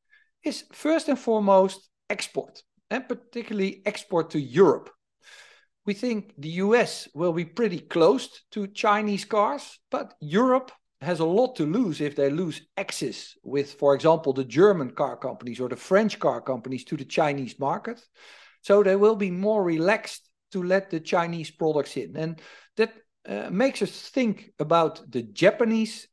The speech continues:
car sector sixty years ago. No one thought that Japanese cars would become a success, but they became a massive success. And perhaps China and B Y D can replicate that, either by selling the products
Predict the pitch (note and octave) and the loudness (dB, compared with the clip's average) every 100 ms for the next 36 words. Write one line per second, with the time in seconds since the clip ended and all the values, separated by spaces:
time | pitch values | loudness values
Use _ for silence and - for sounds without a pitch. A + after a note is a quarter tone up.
0 | _ _ - A3+ A3 A3 B3 - A#3+ G3 | _ _ -8 -4 -2 -4 -8 -4 -2 -2
1 | - F3+ C#3 - - - D#4 D#4+ - F3 | -2 -2 -2 -8 -18 -8 -6 -6 -6 -6
2 | F3 A#3 G#3+ F3+ F3+ C4 C4+ _ - - | -2 -2 -2 2 2 2 -2 _ -20 -20
3 | - C4 E4 A#3+ F#3 - G#3+ F3 - C3+ | -4 0 2 2 0 -2 -2 -2 -4 -4
4 | E3 - G3+ G3+ F#3 D#3+ - E3+ D3 - | -4 2 2 2 -4 -4 -2 0 0 -2
5 | D#3+ D#3+ D#3+ F3 E3 C3 - - - G#3+ | -6 -6 -4 -2 -2 -2 -10 -6 0 0
6 | - - - _ - _ - F3+ G3 G3 | -2 -14 -20 _ -20 _ 0 2 2 0
7 | D#3 F3 G3+ G3 G3 F3 F3 G#3+ G#3+ D3 | -2 -4 0 2 2 0 2 0 0 -6
8 | - _ - - - - - A3+ A#3+ G#3 | -8 _ -16 -14 -12 -12 -8 -4 0 0
9 | C4+ - - A3 G#3+ A3 G#3 G#3+ - _ | 0 -6 -2 2 2 0 -2 -6 -12 _
10 | _ - D3+ F#3 D#3+ D3 F3 F#3 F3+ D#3 | _ -10 -6 -2 2 2 0 -6 -4 -2
11 | C3 F#3 G3 C#3+ B2+ E3 - - - - | 2 2 2 -4 -4 -8 -8 -14 -10 2
12 | G#3+ B3 D#3 A2+ - _ _ C#3+ D3+ D#3 | 2 4 0 -2 -10 _ _ 0 2 2
13 | - A3+ G3+ D#3+ D3+ F#3 D#3+ C3+ | 2 2 2 0 0 0 2 0